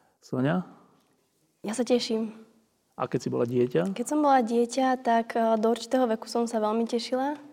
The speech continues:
Speaker 2: Potom prišli také horšie časy a som naspäť.
Speaker 1: Bolek?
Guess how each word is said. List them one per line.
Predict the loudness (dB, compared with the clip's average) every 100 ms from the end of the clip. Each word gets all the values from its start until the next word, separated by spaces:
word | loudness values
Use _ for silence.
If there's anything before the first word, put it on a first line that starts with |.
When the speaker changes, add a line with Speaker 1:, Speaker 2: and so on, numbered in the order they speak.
| -20 _ _ _
Speaker 2:
Potom | -4 2 2 2
prišli | 0 -2 -2 -4
také | -4
horšie | -4 -4 -6 -6
časy | -6 -4 -4
a | -4 -8
som | -10 -6
naspäť. | -6 -6 -12 -16 -16 -20 -8
Speaker 1:
Bolek? | -4 0 -2